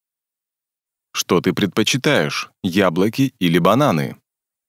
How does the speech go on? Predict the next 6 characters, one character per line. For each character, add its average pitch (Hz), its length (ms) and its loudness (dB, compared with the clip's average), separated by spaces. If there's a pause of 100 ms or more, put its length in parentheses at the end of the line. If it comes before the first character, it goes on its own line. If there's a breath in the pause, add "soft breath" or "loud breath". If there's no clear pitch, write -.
(1300)
Что - 300 -2
ты 92 160 -2
предпочитаешь, 107 1160 -2 (160)
яблоки 98 920 0
или 139 220 2
бананы? 98 760 0